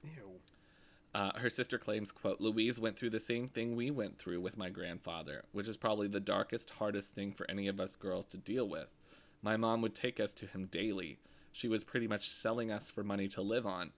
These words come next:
Speaker 2: and that's how it is. I don't
Speaker 1: To
Speaker 2: like saying it."
Speaker 1: her
Speaker 2: Father.
Speaker 1: father.
Speaker 2: It breaks my heart, but it is what it is.
Speaker 1: But then you have to question whether or not the mother was also being abused like that by her,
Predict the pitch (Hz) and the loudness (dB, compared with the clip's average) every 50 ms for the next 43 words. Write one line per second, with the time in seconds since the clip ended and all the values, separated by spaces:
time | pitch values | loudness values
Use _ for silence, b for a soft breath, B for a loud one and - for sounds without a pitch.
0 | - - - 95 95 90 92 92 - - 98 95 98 104 120 135 110 90 80 78 | -12 -8 -4 -2 -2 -2 -2 -4 -4 -4 -2 0 0 0 2 2 0 0 -2 -4
1 | - - - - - - 101 101 101 180 202 208 214 220 220 - 117 110 98 92 | -10 -14 -14 -12 -8 -4 -2 2 2 4 4 4 4 4 4 4 2 2 -2 -4
2 | 90 90 - - - - - - - - 180 185 185 185 190 185 185 - - - | -6 -8 -8 -12 -16 -10 -8 -4 2 6 6 8 8 8 6 6 4 2 -2 -10
3 | - - - - - - - 101 101 151 165 170 170 170 139 120 104 85 71 80 | -18 -20 -20 -12 -4 -2 0 4 8 10 10 10 10 8 8 4 2 0 -2 -6
4 | 107 - b b b b b b b b b b b - 113 98 - 131 135 - | -8 -12 b b b b b b b b b b b -4 -2 2 2 2 2 2
5 | - 113 110 110 - - 151 127 110 - - - 95 85 95 95 98 95 95 98 | -2 -2 -2 -2 2 4 6 6 6 6 4 2 2 2 4 4 4 2 2 2
6 | 95 92 92 92 104 110 107 90 80 - - - - 214 208 247 254 262 254 247 | 2 2 2 4 4 4 4 4 2 -2 -4 0 2 4 6 6 6 6 4 4
7 | 240 233 208 - 220 226 - - 208 202 196 196 196 190 190 196 170 156 151 165 | 4 2 4 4 4 4 4 4 4 6 6 6 6 6 6 6 6 6 8 8
8 | 180 208 190 165 160 151 - - 160 165 180 190 - 196 165 147 156 147 147 139 | 8 6 6 4 4 2 4 6 8 8 8 8 6 2 4 4 4 4 4 2
9 | 123 127 135 139 131 127 131 127 - - 135 127 123 135 131 131 135 143 135 | 2 4 2 4 4 4 4 4 6 4 4 4 6 6 6 6 6 4 2